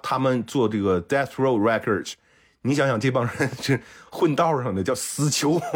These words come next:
<laughs> 然后他们是把整个西海岸就推到了非常高的一个程度。后来 Dre 单干了以后，又培养出来什么 Eminem 等等啊，就他是正好是一群天才都赶在了同时出现了，所以当时西海岸的风头确实挺盛，就九十年代的时候，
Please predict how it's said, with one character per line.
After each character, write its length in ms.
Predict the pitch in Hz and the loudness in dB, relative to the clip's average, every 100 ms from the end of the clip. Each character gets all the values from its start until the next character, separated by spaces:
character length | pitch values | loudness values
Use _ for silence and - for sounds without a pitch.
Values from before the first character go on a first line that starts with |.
| 143 | -4
<laughs> 280 | - _ - | -6 _ -4
然 220 | 147 190 | 0 2
后 120 | 240 | 0
他 360 | - - 233 269 | -2 -2 0 0
们 240 | 226 131 | 0 0
是 100 | 143 | -2
把 200 | 175 156 | 0 0
整 180 | 175 113 | 0 -4
个 140 | 131 131 | -2 -4
西 200 | - 127 | -2 -2
海 140 | 110 | -2
岸 140 | 90 | -2
就 80 | 104 | -4
推 160 | 95 117 | -4 -2
到 100 | 113 | 0
了 80 | 104 | 0
非 180 | - | -2
常 160 | 123 101 | -4 -4
高 200 | 98 95 | 0 0
的 80 | 98 | 2
一 200 | 90 80 | 0 -2
个 120 | 82 | -2
程 240 | 80 - 65 | -4 -6 -16
度。 220 | 76 71 _ _ | -14 -14 _ _
后 140 | - | 0
来 180 | 131 123 | 2 2
Dre 380 | 127 107 - 160 | 0 -2 -2 0
单 200 | 135 135 | 0 0
干 180 | 156 147 | 0 0
了 100 | 110 | 0
以 60 | |
后， 160 | 85 110 | 0 0
又 80 | 110 | 0
培 160 | 107 | 0
养 160 | 101 87 | 0 0
出 80 | 107 | -2
来 80 | 90 | -2
什 100 | 92 | -2
么 80 | 87 | -4
Eminem 440 | 95 98 92 90 | -2 0 0 -2
等 140 | 80 78 | -4 -4
等 40 | |
啊， 280 | 78 69 65 | -2 -2 -2
就 160 | 85 - - _ _ | -6 -12 -16 _ _
他 180 | - 233 | -2 -2
是 180 | 226 202 - | 0 -4 -2
正 300 | - 339 160 | 2 2 2
好 260 | - 73 | 0 -2
是 260 | - 117 - | 0 0 0
一 160 | 240 262 | -2 0
群 260 | - - | 0 -2
天 220 | 139 143 139 | -2 0 0
才 160 | 101 | 0
都 80 | 120 | 0
赶 200 | 117 73 | 0 -2
在 120 | 90 | 0
了 80 | 92 | -2
同 200 | - 107 | -2 -6
时 140 | 117 | -4
出 140 | 120 127 | -4 -2
现 160 | 160 | 0
了， 120 | 101 - - _ | 0 -4 -16 _
所 120 | - | -4
以 20 | |
当 180 | 147 165 | 0 0
时 80 | 151 | 0
西 240 | 143 156 | 0 0
海 100 | 135 | 0
岸 260 | 95 92 98 | 0 -2 -2
的 120 | 92 | -2
风 220 | 87 123 | -2 -4
头 160 | 110 92 | -2 -2
确 180 | - 110 | 0 0
实 120 | 113 | 0
挺 120 | - | -4
盛， 160 | - 104 | -6 -2
就 80 | 110 | 0
九 160 | 110 | 0
十 60 | 90 | 0
年 140 | 98 | 0
代 100 | 87 | 2
的 100 | 82 | 0
时 80 | 76 | -6
候， 140 | 64 | -14